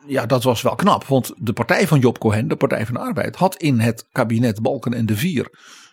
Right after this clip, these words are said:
ja, een hele belangrijke rol gespeeld. En was boos weggelopen uit dat kabinet. En ja, brekers betalen en je kent het allemaal wel.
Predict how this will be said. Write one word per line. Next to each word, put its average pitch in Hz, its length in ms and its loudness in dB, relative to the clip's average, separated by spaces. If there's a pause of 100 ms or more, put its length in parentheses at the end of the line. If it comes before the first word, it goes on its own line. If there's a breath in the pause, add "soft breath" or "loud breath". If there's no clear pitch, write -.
(180)
ja, - 240 -8
een 120 120 -4
hele 139 320 4
belangrijke 117 340 0
rol 202 180 2
gespeeld. - 520 -8 (580 soft breath)
En 131 200 -2
was 123 280 -4 (120)
boos 135 440 2
weggelopen 143 560 2
uit - 140 -8
dat 110 140 -8
kabinet. 113 520 -4
En 117 120 -6
ja, 120 160 -2
brekers 143 480 2
betalen 120 480 -2
en 113 60 -6
je 117 80 -4
kent 196 200 -4
het 170 140 -6
allemaal 104 240 -4
wel. - 260 -6